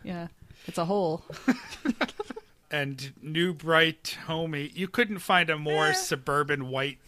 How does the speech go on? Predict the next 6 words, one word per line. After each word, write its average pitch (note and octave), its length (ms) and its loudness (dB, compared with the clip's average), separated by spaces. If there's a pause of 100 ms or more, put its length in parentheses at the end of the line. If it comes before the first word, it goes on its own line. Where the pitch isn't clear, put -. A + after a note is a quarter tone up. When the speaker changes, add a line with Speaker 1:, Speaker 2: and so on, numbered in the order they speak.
Speaker 2:
sounding C#3 540 2
thing C3 440 -2
than C3 280 -4
New D3 320 0
Speaker 1:
Mm-hmm. F#3+ 40 4
Speaker 2:
Brighton. C#3 540 0